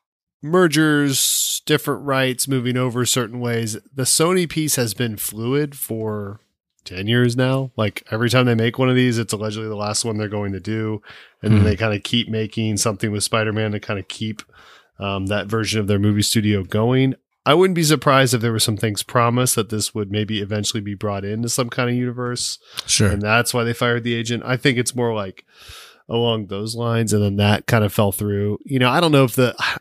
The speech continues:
Speaker 1: I, I don't know if someone of Dakota Johnson's caliber is, like, going to agents for opinion on what to do more than they are for negotiation power. And, you know,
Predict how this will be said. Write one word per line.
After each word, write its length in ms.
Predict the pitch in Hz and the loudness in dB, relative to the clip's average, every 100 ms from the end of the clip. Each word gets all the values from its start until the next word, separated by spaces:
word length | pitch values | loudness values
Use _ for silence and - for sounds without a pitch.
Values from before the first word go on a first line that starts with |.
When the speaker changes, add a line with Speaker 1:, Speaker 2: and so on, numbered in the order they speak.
| - | -12
Speaker 1:
I, 100 | - - - | -16 -10 -2
I 60 | |
don't 100 | 190 | 2
know 80 | 196 | 2
if 80 | 139 | 2
someone 240 | 151 135 | 2 2
of 60 | 120 | 0
Dakota 400 | 113 - 123 117 | -4 -2 0 0
Johnson's 480 | 107 107 113 120 107 | -2 -4 -4 -6 -6
caliber 480 | - 120 120 120 113 | -2 0 0 0 -2
is, 180 | 101 - | -4 -6
like, 260 | 104 104 - - - | -8 -10 -14 -20 -14
going 280 | 113 117 113 | -4 -2 0
to 120 | 117 - | -2 -4
agents 380 | 107 104 110 101 | -4 -4 -4 -6
for 540 | - 107 104 98 95 _ _ _ _ _ 110 | -6 -6 -4 -6 -10 _ _ _ _ _ -8
opinion 460 | - 151 165 180 | 0 2 4 4
on 120 | 151 | 2
what 140 | 127 127 | 2 0
to 60 | 117 | 0
do 280 | 135 185 | 2 2
more 180 | 160 135 | 2 4
than 140 | 131 117 | 4 2
they 100 | 113 | 0
are 160 | 113 | 0
for 180 | 110 117 | -2 -4
negotiation 800 | 110 107 107 - 98 110 - 131 | -2 -2 -2 -2 -4 -4 -4 -4
power. 440 | 135 131 135 131 | -2 -2 0 -2
And, 420 | 107 110 101 101 95 _ - | -2 -6 -6 -10 -16 _ -10
you 80 | 113 | -8
know, 260 | 101 90 | -6 -8